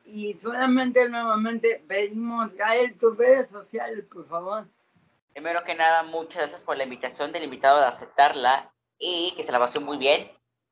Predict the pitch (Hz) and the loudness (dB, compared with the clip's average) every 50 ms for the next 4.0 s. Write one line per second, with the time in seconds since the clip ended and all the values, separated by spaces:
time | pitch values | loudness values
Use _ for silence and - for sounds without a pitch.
0 | _ _ 170 175 185 202 202 170 143 135 143 151 156 160 156 139 123 - - 139 | _ _ -2 -2 -2 -2 -2 -2 2 4 6 6 6 4 2 -4 -8 -2 0 2
1 | 131 131 135 131 - - 139 135 139 143 - - _ _ - 135 131 - 160 160 | 2 2 0 -4 0 4 4 4 4 2 -4 -14 _ _ -4 -4 -4 -2 -4 -6
2 | 156 - 156 156 165 170 156 139 131 135 156 160 160 160 - 139 127 - - 139 | -4 2 4 4 4 4 2 0 2 2 4 2 2 -2 -2 -12 -12 2 6 6
3 | 143 139 127 123 117 123 123 127 - - - - 120 107 - - - - - - | 8 8 6 4 2 0 -2 -2 -6 -10 -12 -6 -6 -6 -6 -6 -12 -20 -20 -20